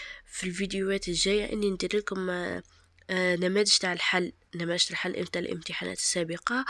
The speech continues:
وطريقة كيفاه تحلوا، آه، الامتحانات، ولا كيفاه جاوبوا،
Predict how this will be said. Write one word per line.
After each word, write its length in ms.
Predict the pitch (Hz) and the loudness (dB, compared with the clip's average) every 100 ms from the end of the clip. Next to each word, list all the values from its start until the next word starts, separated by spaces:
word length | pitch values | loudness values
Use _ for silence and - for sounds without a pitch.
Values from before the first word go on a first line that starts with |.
| - - - - | -4 -4 -6 2
وطريقة 560 | 220 214 202 220 208 | 4 6 4 4 0
كيفاه 800 | 208 190 180 - 208 190 185 180 | -2 -4 -2 0 2 2 0 0
تحلوا، 680 | 170 - - 202 185 175 175 | -2 -2 0 2 0 0 -2
آه، 300 | 165 160 165 - - - - _ - | -2 -2 -4 -8 -12 -14 -16 _ -4
الامتحانات، 680 | 190 196 190 180 180 208 208 | -2 0 0 0 0 0 -2
ولا 140 | 185 | -4
كيفاه 420 | - - - 180 165 | -4 -6 -2 0 2
جاوبوا، 680 | 190 208 202 185 220 254 | 4 6 4 2 0 0